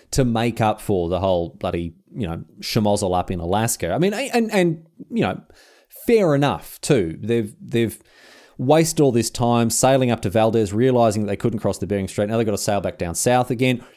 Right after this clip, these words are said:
They were the first team to arrive in San Francisco, don't forget, and they are the last team to board a ship across the Pacific by the time they're, uh, they've returned from Alaska. But ultimately,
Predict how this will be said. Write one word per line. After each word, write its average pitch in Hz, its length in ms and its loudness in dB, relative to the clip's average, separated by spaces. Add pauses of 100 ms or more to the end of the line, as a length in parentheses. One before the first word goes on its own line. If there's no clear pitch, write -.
They 151 200 4
were 202 100 4
the 151 120 2
first 185 500 0
team 190 280 0
to 123 120 0
arrive 120 260 4
in 104 80 -2
San 107 240 -2
Francisco, - 520 -2
don't 98 260 -2
forget, 104 480 0 (340)
and 123 160 0
they 127 180 2
are 117 100 2
the 110 100 0
last 120 880 -2
team 117 600 -2
to 123 80 0
board 117 300 2
a 98 40 -2
ship 117 260 -2
across 101 300 -2
the 101 80 -6
Pacific 95 420 -6
by 98 160 0
the 95 80 -4
time 85 260 -6
they're, 90 260 -8
uh, 92 240 -4
they've 101 240 -6
returned 87 320 -10
from 90 120 -10
Alaska. 90 480 -8 (960)
But - 320 0 (420)
ultimately, 165 640 2